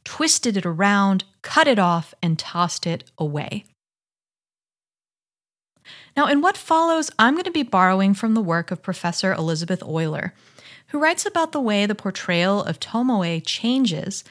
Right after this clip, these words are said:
when she's incorporated into No Drama. Tomoe is maybe most famously portrayed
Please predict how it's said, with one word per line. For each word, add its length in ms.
when 120
she's 220
incorporated 720
into 280
No 240
Drama. 520
Tomoe 420
is 160
maybe 460
most 280
famously 580
portrayed 520